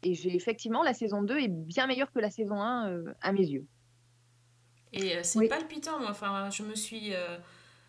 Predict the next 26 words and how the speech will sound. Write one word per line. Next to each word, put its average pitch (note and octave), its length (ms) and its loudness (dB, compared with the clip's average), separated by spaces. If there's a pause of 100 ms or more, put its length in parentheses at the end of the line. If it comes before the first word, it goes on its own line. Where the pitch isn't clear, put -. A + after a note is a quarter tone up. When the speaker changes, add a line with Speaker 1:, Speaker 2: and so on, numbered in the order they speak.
(180)
Speaker 2:
vraiment, A3+ 440 -2
j'ai, G#3 300 0
j'ai G3 180 -6
pris A3 280 -8
un, F3 360 -6 (140)
un F#3 140 -4
pléri-, G3 480 -8
un G3 120 -2
plaisir G3 300 -4
dingue E4 240 0
à G#3 80 4
regarder F#3+ 320 -2
cette, F3+ 300 -2
ces G3 280 -2
épisodes, A#3+ 420 -2
à G3 120 2
les F3+ 300 -6
en-, G3+ 140 -4
à G3+ 120 -4
les G3+ 220 4
enchaîner, A#3+ 720 0
euh, F#3 140 2 (560)
c'était - 300 -10
vraiment E4+ 400 0
chouette, C#4 320 0
hein. A#3 120 -8